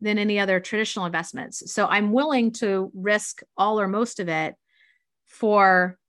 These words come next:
it going up way higher." And then if it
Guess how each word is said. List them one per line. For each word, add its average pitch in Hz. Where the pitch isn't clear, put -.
it 202
going 208
up 185
way 180
higher." 185
And 190
then 185
if 233
it 220